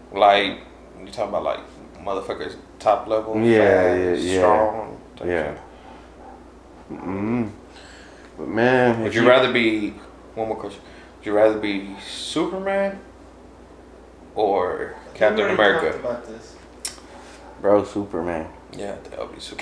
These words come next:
Speaker 2: Captain
Speaker 3: Superman.
Speaker 2: America to me is,
Speaker 3: It's
Speaker 2: has
Speaker 3: easy.
Speaker 2: no powers.
Speaker 1: Bro, he has
Speaker 3: He's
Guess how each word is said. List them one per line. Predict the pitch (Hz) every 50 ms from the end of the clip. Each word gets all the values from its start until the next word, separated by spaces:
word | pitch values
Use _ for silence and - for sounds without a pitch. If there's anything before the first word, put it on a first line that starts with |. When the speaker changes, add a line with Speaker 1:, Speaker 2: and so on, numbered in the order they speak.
| 165 190 226
Speaker 2:
Captain | 220 - 247 233
Speaker 3:
Superman. | 208 175
Speaker 2:
America | 143 143 151 160 165 160 165 156 156 -
to | - 131
me | 127 131 135 139 139 135 117 -
is, | - - 101 101 98 95 - -
Speaker 3:
It's | 147 160 - -
Speaker 2:
has | - - 123 135 139 123 101
Speaker 3:
easy. | 107
Speaker 2:
no | 113 120 123 120
powers. | - - 104 101 110 101 78 62 73 76 - - - - - - - - - - - - - - - - -
Speaker 1:
Bro, | - 120 160 180 180 170 160 147
he | 147 156
has | 165 165 170 165 160 143 123 117
Speaker 3:
He's | 123 -